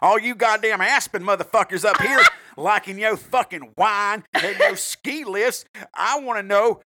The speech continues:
Speaker 1: where's my Michelob and where's my goddamn gun. Let's do it, motherfuckers."
Speaker 2: Woo!
Speaker 1: Yeah,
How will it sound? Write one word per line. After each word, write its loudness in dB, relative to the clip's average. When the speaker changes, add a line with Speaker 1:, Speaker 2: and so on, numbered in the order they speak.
Speaker 1:
where's -4
my -2
Michelob 0
and -8
where's -4
my -2
goddamn -2
gun. 0
Let's 0
do -2
it, -4
motherfuckers." -2
Speaker 2:
Woo! -8
Speaker 1:
Yeah, -8